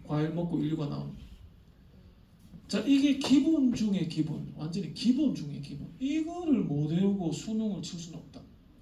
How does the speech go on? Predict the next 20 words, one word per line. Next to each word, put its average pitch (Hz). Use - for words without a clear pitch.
삶, -
공룡, 160
화폐. 151
그 165
다음에 240
이제 156
양념을 190
치는 151
거지. -
이제 -
그 151
다음에 160
예를 175
들어서 147
시조새, -
세조상. 170
어, 247
오히려 269
선생님, 208
그 190